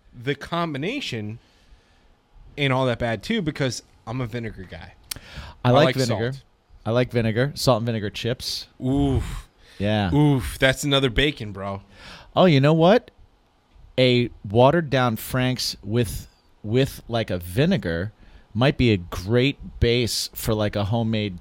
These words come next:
Speaker 2: chip to toss it in.
Speaker 1: Man, we got air fryers.
Speaker 2: We have air fryers.
Speaker 1: Dueling air fryers.
Speaker 2: Potatoes are cheap.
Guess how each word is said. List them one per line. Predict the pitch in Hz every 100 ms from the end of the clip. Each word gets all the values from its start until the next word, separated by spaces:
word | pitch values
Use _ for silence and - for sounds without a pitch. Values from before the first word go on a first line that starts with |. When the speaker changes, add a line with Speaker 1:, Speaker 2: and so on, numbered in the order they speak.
| -
Speaker 2:
chip | - 123 123 - - _ _ - - - _ - - - - - _
to | 107
toss | - 104 85 90
it | 73
in. | 62 64 113 - - - - -
Speaker 1:
Man, | 107 110 110 113 107 98 98
we | 104 110
got | 110 110 -
air | - 113 120
fryers. | - 101 90 87 87 - 110
Speaker 2:
We | 113
have | 104
air | 107
fryers. | - 127 123 190 185
Speaker 1:
Dueling | 180 170
air | 165 170
fryers. | 165 151 127 120 104 95
Speaker 2:
Potatoes | - - 135 127 131 123
are | 135
cheap. | - - 139 -